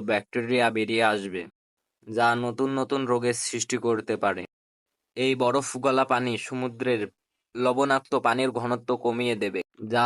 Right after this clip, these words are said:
সমুদ্রের সকল ইকোসিস্টেম ধ্বংস করে দেবে। মানব সভ্যতা বিশাল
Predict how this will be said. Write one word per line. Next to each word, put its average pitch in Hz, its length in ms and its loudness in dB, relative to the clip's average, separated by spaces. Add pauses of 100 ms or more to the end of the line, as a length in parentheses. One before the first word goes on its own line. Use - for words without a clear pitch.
সমুদ্রের 127 680 -2
সকল 127 380 0 (140)
ইকোসিস্টেম 120 640 -4 (100)
ধ্বংস 110 280 -2 (120)
করে 120 200 2
দেবে। 95 240 -4 (320)
মানব 117 280 0 (120)
সভ্যতা 127 440 0
বিশাল 123 320 2